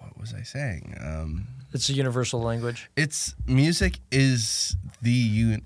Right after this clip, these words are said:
Speaker 1: the universal language of all people. And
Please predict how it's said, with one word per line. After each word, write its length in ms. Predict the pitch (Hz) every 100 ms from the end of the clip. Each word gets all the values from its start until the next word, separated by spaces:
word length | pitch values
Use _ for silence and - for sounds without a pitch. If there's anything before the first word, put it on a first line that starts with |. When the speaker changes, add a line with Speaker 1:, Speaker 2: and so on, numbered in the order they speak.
| -
Speaker 1:
the 560 | 107 139 202 160 104 110 - - -
universal 840 | 101 123 120 107 107 104 - 98
language 760 | 98 95 87 80 80 - - - -
of 380 | 95 90 87 82 - _ _ _
all 260 | - 107 98
people. 520 | - 101 92 82 - - - - - - _ -
And 720 | 110 101 92 87 87 - -